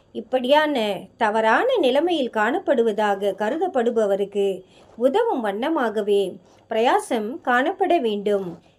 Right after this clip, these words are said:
இவ்வகையான எந்த ஒரு பிரயாசமும் எடுக்கப்படுவதற்கு முன்னதாக ஒரு சகோதரனையோ அல்லது சகோதரியையோ சீர்படுத்தும் வண்ணமாகவோ அல்லது யாருக்கேனும் யோசனை கூறுவதற்கோ பிரயாசம் எதையேனும் ஏறெடுக்கும் ஒவ்வொருவருக்கும்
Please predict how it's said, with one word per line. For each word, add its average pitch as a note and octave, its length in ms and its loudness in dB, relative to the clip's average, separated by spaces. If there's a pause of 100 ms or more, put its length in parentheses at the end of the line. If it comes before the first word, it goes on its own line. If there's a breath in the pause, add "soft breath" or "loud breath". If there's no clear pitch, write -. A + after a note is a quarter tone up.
இவ்வகையான C4+ 840 2
எந்த G#3+ 260 0
ஒரு A3 260 2
பிரயாசமும் A3 760 -2
எடுக்கப்படுவதற்கு G#3+ 960 -4
முன்னதாக G3+ 760 0 (480 soft breath)
ஒரு F#4+ 180 6 (100)
சகோதரனையோ C4 880 2 (200)
அல்லது C4+ 560 -2
சகோதரியையோ A#3 920 2 (100)
சீர்படுத்தும் C#4+ 640 2
வண்ணமாகவோ G3+ 720 -2 (640 soft breath)
அல்லது E4+ 340 2
யாருக்கேனும் D4 960 2
யோசனை D#4+ 640 2
கூறுவதற்கோ A3+ 800 0 (320 soft breath)
பிரயாசம் E4 580 4
எதையேனும் D4 640 0
ஏறெடுக்கும் A#3 680 0
ஒவ்வொருவருக்கும் G3+ 840 -2